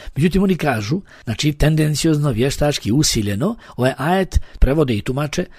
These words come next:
umjesto da znači zaista Allah, le ma'al muhsinin, sa dobročiniteljem, oni su rekli da ajet znači Allah je obasjao dobročinitelje muhsine.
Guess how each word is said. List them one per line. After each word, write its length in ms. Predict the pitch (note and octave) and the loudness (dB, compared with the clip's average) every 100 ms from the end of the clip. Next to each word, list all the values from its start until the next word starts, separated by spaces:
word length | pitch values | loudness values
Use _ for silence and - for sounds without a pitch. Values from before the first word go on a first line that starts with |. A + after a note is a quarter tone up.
| - - | -16 -6
umjesto 200 | B2 C3 | -2 2
da 120 | B2 | 2
znači 300 | C3+ E3 C3 | 2 0 0
zaista 340 | C#3 C#3 - | 0 0 0
Allah, 300 | G2 G#2 G3 A3 - | -2 0 0 0 -4
le 220 | A#2 E3 A#3 - | 4 4 4 -2
ma'al 340 | C3+ - C3+ | -4 -2 -2
muhsinin, 520 | C3 - - G#2 C3 | 0 -2 -2 -2 -2
sa 260 | D#3+ - - - | -2 -2 -4 -2
dobročiniteljem, 640 | E3+ E3 - A2+ G#2 F#3 E3+ | 0 0 0 -2 0 -2 0
oni 120 | C3+ | -4
su 160 | - | -2
rekli 180 | C#3+ F3+ | 0 0
da 120 | D3 | 0
ajet 200 | C#3+ D#3 | 2 0
znači 380 | B2 D3+ G#3 B3+ - - | 0 0 0 -2 -4 -12
Allah 400 | - C#3 E3+ D#3 | -6 -2 0 2
je 80 | D#3 - | 0 0
obasjao 880 | C#3 F#3 D#3 - - A#2+ A2+ A2 F#2+ - | 2 4 4 4 2 0 2 -2 -6 -6
dobročinitelje 640 | B2 G2 G#2 B2 G2+ G#2+ A2 | -4 -2 -4 -4 -2 -2 -2
muhsine. 640 | A#2+ A2 - - F#2+ F2+ | -2 -4 -4 -4 -4 -8